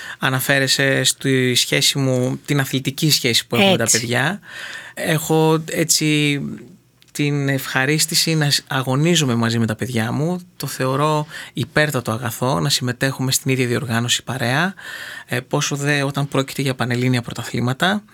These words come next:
Speaker 1: και να αγωνιζόμαστε μαζί στον ίδιο χώρο, κάνοντας το ίδιο άθλημα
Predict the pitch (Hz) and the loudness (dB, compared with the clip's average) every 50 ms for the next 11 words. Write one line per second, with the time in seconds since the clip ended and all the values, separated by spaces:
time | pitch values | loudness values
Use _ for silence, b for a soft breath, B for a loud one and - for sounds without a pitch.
0 | B B B B B B B B B - - 170 165 160 160 160 156 156 151 151 | B B B B B B B B B -4 0 0 2 2 2 2 2 2 2 2
1 | 151 151 151 147 147 - - 202 160 151 143 143 143 - 147 143 143 143 156 170 | 2 0 0 0 -2 -4 -2 0 0 2 2 0 0 0 0 0 2 2 2 2
2 | 180 175 - - 156 143 135 131 143 160 160 - - 156 156 151 147 135 - - | 2 0 0 0 0 0 0 0 0 0 0 0 2 2 2 2 0 -2 -2 -2
3 | 151 147 156 165 185 185 185 180 - - 143 139 147 143 143 - - 143 139 139 | 0 0 2 2 2 0 0 -4 -4 -2 0 0 2 0 0 -2 -2 -2 -2 0
4 | 131 127 127 120 123 - - 156 160 180 202 208 | 0 0 0 -2 -4 -2 0 0 2 2 0 -2